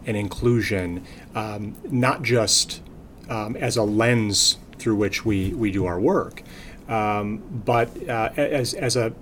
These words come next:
as an element we really wanted to make a vibrant part of our organizational culture. So we, we've spent a lot of time talking about it, uh, as a staff,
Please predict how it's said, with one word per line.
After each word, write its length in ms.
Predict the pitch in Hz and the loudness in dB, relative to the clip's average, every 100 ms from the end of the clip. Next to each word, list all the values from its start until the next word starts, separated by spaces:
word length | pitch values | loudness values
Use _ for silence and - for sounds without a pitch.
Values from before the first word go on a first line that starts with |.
| - | -6
as 220 | 113 - | -2 -2
an 240 | - 131 | 0 2
element 380 | 131 143 127 - | 4 6 4 4
we 120 | 123 | 2
really 260 | 113 127 123 | 4 6 6
wanted 300 | 110 107 104 | 4 2 2
to 140 | - | 0
make 240 | 104 98 101 | 2 0 -2
a 40 | |
vibrant 400 | 95 95 101 101 | -2 -2 -2 -2
part 200 | - 95 | -2 0
of 80 | 92 | 0
our 100 | 92 | -4
organizational 640 | 104 98 92 95 87 - 87 | -4 -4 -4 -2 -4 -6 -8
culture. 400 | - 90 - - - | -6 -6 -6 -10 -12
So 180 | - - | -4 2
we, 140 | 127 120 - | 4 2 0
we've 160 | - 123 | -4 0
spent 220 | - 127 | 2 2
a 20 | |
lot 260 | 107 120 139 | 2 2 2
of 80 | 123 | 2
time 480 | - 135 165 110 139 - - - - - - | 0 -2 -2 -6 -10 -14 -16 -16 -16 -16 -10
talking 480 | - - 127 127 113 | -4 2 2 2 0
about 320 | 95 87 - | -2 -4 -6
it, 180 | - - - - - | -12 -16 -18 -12 -2
uh, 180 | 110 - | 0 2
as 180 | 117 113 | 0 2
a 40 | |
staff, 640 | - - 117 117 90 - | 2 4 2 2 -2 -8